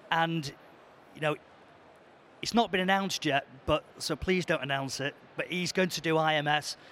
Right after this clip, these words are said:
um, I-, Ibiza, you know, so he's very, very engaging, and, you know, you, you absolutely hit the nail on the head when you talk about the authorities. You, you bring three people in, but it wasn't actually understood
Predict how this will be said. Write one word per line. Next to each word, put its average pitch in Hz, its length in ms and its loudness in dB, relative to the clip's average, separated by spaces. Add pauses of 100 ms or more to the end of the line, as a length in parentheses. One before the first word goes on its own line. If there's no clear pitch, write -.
(340)
um, 147 520 2
I-, 151 300 0
Ibiza, 151 540 -4 (360)
you 160 100 -8
know, 147 220 0 (200)
so 170 280 0 (380)
he's 196 220 -2
very, 240 260 4
very 220 240 2
engaging, 185 720 0
and, 156 280 0 (460)
you 175 80 -10
know, 180 60 4
you, 208 240 2 (180)
you 180 220 0 (160)
absolutely 214 640 2
hit - 300 -2
the 175 60 -2
nail 175 280 2
on 160 80 2
the 160 80 0
head 175 240 0
when 156 100 -2
you 143 100 -4
talk 170 380 0
about 143 300 0
the 151 80 0
authorities. 156 760 0
You, 151 220 -8
you 160 60 -2
bring 180 240 2
three 190 260 0
people 185 440 0
in, 123 260 -2
but 147 180 0
it 151 100 -6
wasn't 156 300 0
actually 151 440 -2 (720)
understood 180 760 2